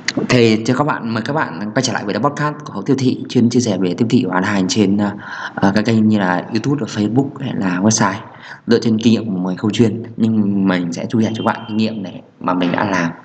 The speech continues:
cho các doanh nghiệp trong suốt thời gian vừa qua. Ok, ờ, thì hôm nay chủ đề của bộ-, podcast hôm nay đó chính là về cách, đó là cách bán hàng. Cách làm thế nào để có thể giảm, ừm, hạn chế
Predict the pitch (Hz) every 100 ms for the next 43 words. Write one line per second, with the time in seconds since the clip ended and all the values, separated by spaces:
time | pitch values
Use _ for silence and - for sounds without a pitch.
0 | - - - 117 113 95 87 - - 101
1 | - 135 - 95 95 90 107 110 110 -
2 | - _ _ - - - - - - -
3 | - 113 120 - - - - - - -
4 | 101 107 117 127 120 120 110 95 92 -
5 | - - 107 131 135 131 113 107 120 120
6 | 95 107 104 98 90 92 90 87 87 -
7 | - 131 - - - 143 - - 110 101
8 | - - - - - 104 98 90 87 90
9 | 90 131 135 110 101 - - - - -
10 | - - - - - - - - - -
11 | 147 151 - 101 95 107 110 98 92 82
12 | - - - 101 95 92 87 - - 117
13 | 113 139 147 139 143 143 - - - 123
14 | - -